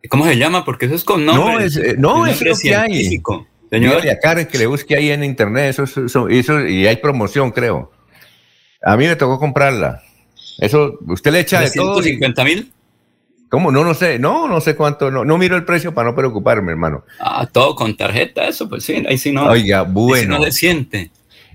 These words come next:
Speaker 2: Eh, cinco veinticinco. El alcalde de Bucaramanga, Juan Carlos Cárdenas, presentó un proyecto para pagarle honorario a ediles.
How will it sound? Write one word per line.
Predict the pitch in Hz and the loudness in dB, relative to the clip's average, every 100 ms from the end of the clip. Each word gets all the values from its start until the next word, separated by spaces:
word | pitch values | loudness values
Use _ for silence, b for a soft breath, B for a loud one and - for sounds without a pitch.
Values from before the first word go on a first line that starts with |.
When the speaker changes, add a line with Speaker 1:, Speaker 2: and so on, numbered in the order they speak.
| - | -2
Speaker 2:
Eh, | 92 95 95 92 - | 2 4 2 0 -4
cinco | - 156 180 151 165 | -2 2 2 2 2
veinticinco. | 131 101 101 131 117 | 2 0 -2 2 2
El | |
alcalde | 117 139 180 | 2 0 -2
de | 190 | 0
Bucaramanga, | 143 117 110 147 165 170 147 | 0 0 0 -2 -2 -2 -2
Juan | 90 - | -2 0
Carlos | 123 - | -2 0
Cárdenas, | 127 123 139 147 | 0 0 0 -4
presentó | - 92 85 110 | -4 -2 0 -2
un | 110 | 0
proyecto | 120 117 123 | 0 0 -2
para | 113 87 | 0 0
pagarle | 80 80 113 | 2 0 2
honorario | 110 90 104 117 | 0 2 0 2
a | |
ediles. | 110 139 104 | 2 0 -2